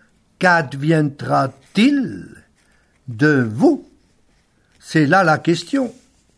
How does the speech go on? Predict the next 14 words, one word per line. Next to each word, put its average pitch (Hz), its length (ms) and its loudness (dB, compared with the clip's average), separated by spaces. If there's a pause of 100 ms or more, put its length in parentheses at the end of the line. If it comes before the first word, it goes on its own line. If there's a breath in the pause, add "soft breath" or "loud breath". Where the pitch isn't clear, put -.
(1400 soft breath)
Il 226 160 4
faut 262 240 0
que 220 140 -4
ça 185 220 0
change. - 680 -2 (440)
Mais 185 220 2
comment ? 117 400 0 (960)
Tout 196 140 0
d'abord, 170 580 -2 (640)
il 196 180 0
faut 254 320 -2
que - 180 -4
vous 185 320 -2
connaissiez 190 1200 -2